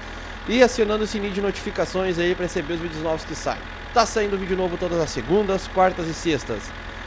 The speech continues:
Segundas-feiras Motor Tal, quartas-feiras B N G Drive, sextas-feiras mais Summer Car. É isso aí, vamos nessa. Vamos lá, vamos resgatar nossos veículos, ou descapotar eles, né? Porque depois eu tenho que voltar com o trator e ir lá e buscar eles.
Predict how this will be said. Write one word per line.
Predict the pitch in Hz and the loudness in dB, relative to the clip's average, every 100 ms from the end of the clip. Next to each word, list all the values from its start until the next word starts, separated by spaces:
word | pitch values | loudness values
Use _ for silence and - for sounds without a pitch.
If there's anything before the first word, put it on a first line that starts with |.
| - | -8
Segundas-feiras | - 185 196 190 185 190 175 160 | 0 2 2 0 0 2 2 2
Motor | 175 165 139 | 0 0 2
Tal, | 214 196 190 - | 4 4 4 -2
quartas-feiras | 190 185 170 - 180 180 143 - 147 | 2 2 0 0 2 4 2 -2 -6
B | 175 | 0
N | 165 | 0
G | 143 135 | 0 0
Drive, | 165 190 196 185 196 - - - - - - | 4 4 4 0 -6 -10 -12 -12 -12 -12 -10
sextas-feiras | - 233 208 202 190 190 190 | 2 2 4 0 0 0 0
mais | 180 175 185 | 0 2 2
Summer | 170 - 180 170 | 2 0 2 2
Car. | 151 131 98 - - - - - - - | 2 2 0 -6 -12 -12 -12 -12 -12 -4
É | 202 | 0
isso | 185 185 | 2 4
aí, | 135 | 2
vamos | 107 156 175 | 2 0 2
nessa. | 170 117 - - - - - | 2 0 -6 -10 -12 -12 -10
Vamos | - 170 | -4 0
lá, | 156 - - | 0 -2 -6
vamos | - 160 | -4 2
resgatar | 170 156 160 165 | 2 4 4 4
nossos | 165 151 | 2 -2
veículos, | 147 147 120 113 - | -2 0 -2 -6 -6
ou | 131 151 | -2 -2
descapotar | 147 147 165 160 151 156 | -2 0 0 0 2 2
eles, | 117 107 | 2 -2
né? | |
Porque | 113 135 | -6 -6
depois | 127 147 | -6 -2
eu | 147 | -2
tenho | 165 147 | -2 -6
que | |
voltar | 127 120 - 147 | -6 -4 2 2
com | 311 | 0
o | |
trator | 294 262 240 202 214 | -2 -2 0 0 2
e | 165 | 0
ir | |
lá | 143 156 | 0 0
e | 196 | 0
buscar | 196 - 170 | -6 -2 0
eles. | 113 101 | 0 -4